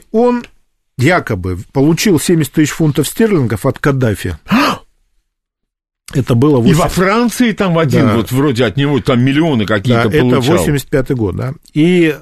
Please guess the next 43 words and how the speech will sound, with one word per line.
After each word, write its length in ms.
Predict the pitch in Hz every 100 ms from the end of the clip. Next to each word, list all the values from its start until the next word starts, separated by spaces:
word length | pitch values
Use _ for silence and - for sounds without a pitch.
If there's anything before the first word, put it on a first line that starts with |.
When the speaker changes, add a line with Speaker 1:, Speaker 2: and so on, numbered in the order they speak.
| _ _ _ _ -
Speaker 1:
значит, 360 | 139 135 127
все 140 | - 170
это 160 | 156
дело 300 | 131 139 123
засняли, 600 | 113 117 - 123 127 175 - _ - - - - -
а 140 | 127
деньги 420 | 127 226 226 135
якобы 480 | 113 143 143 127 123
п-, 140 | - - - -
передал 640 | 147 147 135 120 120 - 113
Скаргилу, 640 | - 202 226 160 120 107
а 60 | 107
Скаргил 440 | - 208 170 135
эти 140 | 123 123
деньги 280 | 147 147
присвоил, 680 | 123 139 131 127 107 90 92 _ _ -
стырил. 500 | - 151 127 95 87 _ _ _ _ _ -
<coughs> 560 | - - - - - -
Семьдесят 360 | 165 156 131
тысяч 200 | 135 120
фунтов 340 | - 117 104 104
стерлингов. 360 | 98 82 92 - - - -
И 60 | -
был 200 | 170 240
дикий 360 | 123 208 170 165
скандал. 440 | - 143 113 82
Сейчас 280 | - 202 151
выяснилось, 440 | 160 - 131 117
что 140 | - 117
ничего 240 | 107 104
подобного 440 | 92 90 87 92 123
не 160 | 208
было, 180 | 170 131
что 160 | - 107
это 160 | 101
агент, 360 | 98 110 175 156
что 100 | -
это 140 | 98 95
все 160 | 98
провокация, 600 | - 101 104 156 - 107
все, 180 | - 104
все, 160 | 101 98
все. 160 | -